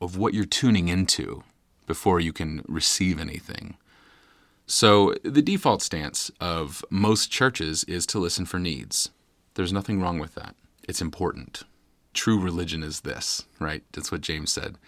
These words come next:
is to take care of the widows and orphans, the needy ones in your communities. So we listen. What do you need that we can give you or do for you? So out of that is born, um,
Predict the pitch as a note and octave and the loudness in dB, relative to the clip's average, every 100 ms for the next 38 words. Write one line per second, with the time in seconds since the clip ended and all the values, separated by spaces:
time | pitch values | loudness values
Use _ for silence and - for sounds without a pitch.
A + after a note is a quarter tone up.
0 | - - _ D#2+ E2 F2 - F2 E2 D#2 | -20 -20 _ -10 -8 -6 -2 0 0 -2
1 | D2 C#2 C#2+ D2+ - - - - _ _ | -4 -8 -10 -10 -12 -12 -12 -12 _ _
2 | E2 F2+ E2+ E2+ E2 E2 C#2+ - - - | -8 -4 -2 -2 -2 -4 -6 -12 -12 -10
3 | - - E2 D#2 - E2 E2 - - F#2 | -10 -8 -8 -8 -10 -10 -10 -12 -14 -12
4 | - _ _ - - - _ _ _ _ | -12 _ _ -20 -20 -20 _ _ _ _
5 | - G#2+ G2+ B2 D3 - E2+ G2 G#2 G2+ | 2 4 6 8 6 4 0 0 0 0
6 | F#2 G2 G2+ D#2+ F2 - F2 E2+ F2 E2 | 2 0 -2 -4 -4 -4 -4 -4 -6 -6
7 | F2 A#2 G2+ G2+ A2 C#3+ - C2 - A#1+ | -2 0 0 0 -2 -4 -6 -12 -12 -14
8 | F#2 - - - _ _ - A2+ C3+ C3 | -16 -20 -20 -20 _ _ 4 6 6 4
9 | F2 E2 D#2+ F2 F2 E2 D#2+ D#2 D#2+ D#2+ | 2 -2 -4 -4 -2 -2 -4 -6 -8 -8
10 | C#2+ C2+ - | -8 -10 -14